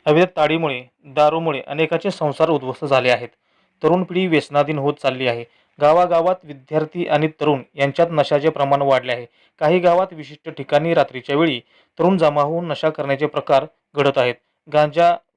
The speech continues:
गुटखा, ताडी, देशी विदेशी दारू, जुगार आदी अवैध धंदे तेजीत असताना पोलीस अधिकारी झोपेची सोंग घेत आहेत. सर्वसामान्य नागरिक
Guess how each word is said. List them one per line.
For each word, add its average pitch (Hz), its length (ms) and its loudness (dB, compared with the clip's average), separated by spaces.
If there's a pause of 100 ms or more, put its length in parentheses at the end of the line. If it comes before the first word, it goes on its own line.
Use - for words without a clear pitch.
(160)
गुटखा, 151 380 0
ताडी, 147 420 -4 (120)
देशी 147 300 -2
विदेशी 143 340 0
दारू, 147 320 2
जुगार 135 420 -2 (380)
आदी 151 320 0
अवैध 147 260 0
धंदे 139 360 0 (360)
तेजीत 160 280 2
असताना 165 400 2
पोलीस 156 340 -6
अधिकारी 139 480 -2 (200)
झोपेची 147 380 0
सोंग 143 240 -2
घेत 131 200 -2
आहेत. 123 160 0 (420)
सर्वसामान्य 165 580 2
नागरिक 156 300 -2